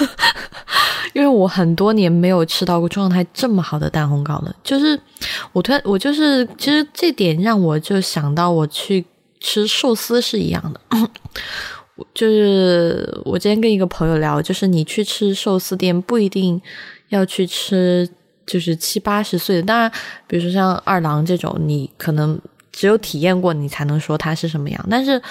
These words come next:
我现在去餐厅，我会喜欢偏好去一些中年人的餐厅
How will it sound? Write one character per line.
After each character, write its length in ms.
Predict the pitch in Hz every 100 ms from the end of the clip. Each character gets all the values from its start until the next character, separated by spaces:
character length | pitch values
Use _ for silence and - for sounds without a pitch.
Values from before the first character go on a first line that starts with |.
| - - -
我 100 | 170
现 160 | 285
在 100 | 311
去 160 | 285 262
餐 220 | - 240
厅， 180 | 233 240
我 140 | 175
会 160 | 160 226
喜 220 | - 202
欢 240 | 175 180 180
偏 260 | - 233
好 220 | 233 233 190
去 260 | - 196
一 200 | 165 175
些 260 | 175 185 185
中 300 | - 330 392
年 200 | 214 151
人 120 | 139
的 100 | 135
餐 260 | - 143 143
厅 220 | -